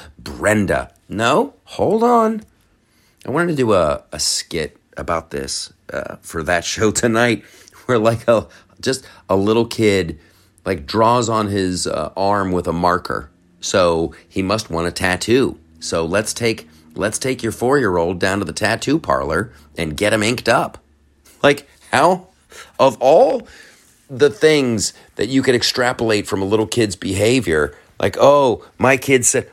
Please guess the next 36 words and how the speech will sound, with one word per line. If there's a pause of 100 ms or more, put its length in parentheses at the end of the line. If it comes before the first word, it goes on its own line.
oh,
my
kid
said
he
wanted
to
be
a
dinosaur,
so
I'm
gonna
have
them,
uh, (180)
surgically,
uh,
attach
a, (140)
a
tail. (240)
We're
gonna
get
some
teeth
implants." (640)
Like, (220)
there's
no (720)
reason (200)
for
any
of
this